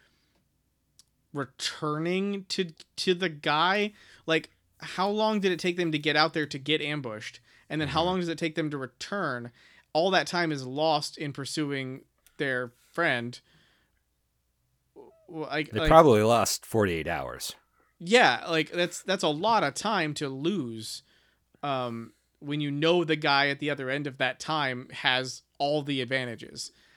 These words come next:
Speaker 1: Um, unless, of course, they're just, they, they, again, this could have happened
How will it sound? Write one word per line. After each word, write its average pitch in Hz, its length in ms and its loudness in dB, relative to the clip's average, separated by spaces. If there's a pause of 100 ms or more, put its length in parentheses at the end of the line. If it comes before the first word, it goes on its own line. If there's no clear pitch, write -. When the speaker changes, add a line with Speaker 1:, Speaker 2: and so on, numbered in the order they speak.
(320)
Speaker 1:
Um, 131 420 -4 (220)
unless, 185 280 2
of 185 100 -2
course, 180 220 0
they're 165 160 4
just, 151 360 -6
they, 160 160 -2
they, 147 400 2 (140)
again, 143 200 0
this 131 120 -8
could - 120 0
have 135 60 -8
happened 143 300 2